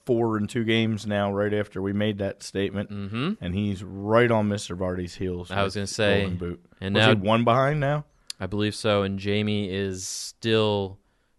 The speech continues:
Speaker 2: struggling with fitness, I think, recently.
Speaker 1: Yeah, and missing the P K hurt him. And like we said, you take those P Ks out, too, and it's, it's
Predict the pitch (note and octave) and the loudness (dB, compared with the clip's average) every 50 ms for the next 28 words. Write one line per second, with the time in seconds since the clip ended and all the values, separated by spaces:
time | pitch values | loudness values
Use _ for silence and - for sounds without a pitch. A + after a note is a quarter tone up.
0 | _ - - - - - G#2+ G#2+ G#2+ G#2+ G2+ G2+ G2 F#2+ F#2 F#2 F#2 F2+ E2+ F2 | _ -20 -18 -16 -8 -2 2 4 4 4 4 2 0 0 -2 -2 -4 -6 -6 -4
1 | F#2 F2+ F2+ - - - A2 G#2 - F2+ F#2 F#2 F2+ - - - - F#2+ F#2+ F2+ | -4 -4 -4 -4 -4 -2 -2 -2 -2 -2 -6 -6 -6 -6 -8 -8 -8 -10 -10 -8
2 | - G2 F#2 F#2 F2 F2 F2+ F#2 F#2 F#2 - - F#2 D#2+ D#2+ F2 F2 E2+ F2 E2+ | -6 -6 -6 -6 -6 -6 -6 -6 -6 -6 -6 -8 -10 -10 -8 -8 -8 -8 -8 -10
3 | E2+ E2+ - - G2 G2 G2+ G2 F#2 F2 D#2+ D#2+ F2 F#2 G2+ G2+ - - F#2+ G2 | -10 -14 -12 -8 -4 -4 -2 -2 -2 -4 -4 -4 -4 -4 -4 -4 -4 -4 -4 -4
4 | F#2 E2 - - G#2+ G2 F#2 - F#2+ F#2 F#2 F2+ F2 F#2+ F#2 F#2 F2+ F2+ F#2 F#2 | -4 -6 -6 -6 -6 -6 -6 -6 -4 -4 -4 -4 -4 -4 -4 -4 -4 -4 -6 -6
5 | F2 F2 E2 D#2 D#2+ - - - _ _ _ _ _ _ - - - - - - | -6 -8 -8 -10 -12 -14 -16 -18 _ _ _ _ _ _ -20 -20 -20 -20 -20 -20
6 | _ _ - C3 A2+ B2+ B2 - F#3+ D#3 C3+ A#2+ A#2 - C#3+ B2+ - C3 B2+ A#2+ | _ _ -8 -6 -4 -2 -2 0 0 0 0 -2 -2 -2 -2 0 0 0 -2 -2
7 | - - C#3 D3 C#3+ - A2+ G#2+ G2+ F#2+ G#2+ G2 G2 G2 - - - - A#2 A#2+ | -2 -6 -6 -6 -2 -2 -2 -2 -2 -2 -2 -2 -4 -4 -6 -8 -6 -2 0 0
8 | A#2 G#2+ G2 F2 F2 F2+ F2+ F2 F2 F2 - - - - - - - - - - | 0 0 -2 -2 -6 -6 -8 -8 -10 -12 -14 -18 -20 -18 -14 -14 -14 -14 -16 -20